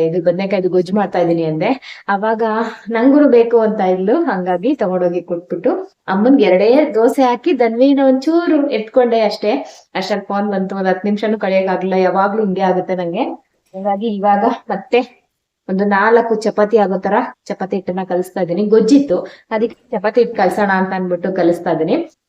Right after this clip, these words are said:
ಹ್ಮ್, ತುಂಬಾ ಚೆನ್ನಾಗಿರುತ್ತೆ ಈ ಗೊಜ್ಜು. ಒಂದ್ಸಲ ನೀವು ಕೂಡ ಟ್ರೈ ಮಾಡಿ. ಈ ವಿಡಿಯೋನ ಇಲ್ಲಿಗೆ ಮುಗಿಸ್ತಾ ಇದ್ದೀನಿ. ಇವಾಗ already ಎರಡು ಗಂಟೆ ಆಗಿದೆ ಟೈಮು. ಇವಾಗ ಬಂದು ಬೇಗ ಬೇಗ ಅಡ್ಗೆನ ಮಾಡ್ಕೋಬೇಕು. ಆ, ಇನ್ನು ಬರೋ ಟೈಮ್ ಆಯ್ತು. ಇನ್ನೇನು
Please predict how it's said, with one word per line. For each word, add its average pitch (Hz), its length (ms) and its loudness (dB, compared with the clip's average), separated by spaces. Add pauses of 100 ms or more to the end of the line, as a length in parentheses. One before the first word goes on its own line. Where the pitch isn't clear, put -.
(220)
ಹ್ಮ್, 233 300 -6
ತುಂಬಾ 269 260 2
ಚೆನ್ನಾಗಿರುತ್ತೆ 214 600 2
ಈ - 20 -4
ಗೊಜ್ಜು. 190 320 2
ಒಂದ್ಸಲ 233 280 2
ನೀವು 240 240 4
ಕೂಡ 220 220 0
ಟ್ರೈ 196 200 -2
ಮಾಡಿ. 196 280 2
ಈ 247 160 0
ವಿಡಿಯೋನ 233 260 4
ಇಲ್ಲಿಗೆ 214 340 2
ಮುಗಿಸ್ತಾ 202 420 -2
ಇದ್ದೀನಿ. 190 200 0 (1040)
ಇವಾಗ 185 240 2 (100)
already 196 220 4
ಎರಡು 175 300 4
ಗಂಟೆ 202 240 0
ಆಗಿದೆ 180 320 -2
ಟೈಮು. 196 680 0 (400)
ಇವಾಗ 220 260 0
ಬಂದು 202 300 0
ಬೇಗ 214 360 0
ಬೇಗ 196 180 0
ಅಡ್ಗೆನ 185 320 2
ಮಾಡ್ಕೋಬೇಕು. 175 720 0 (400)
ಆ, 196 280 -4 (400)
ಇನ್ನು 269 180 -10
ಬರೋ 233 220 -8
ಟೈಮ್ 247 180 -12
ಆಯ್ತು. 254 480 -12
ಇನ್ನೇನು 247 640 -14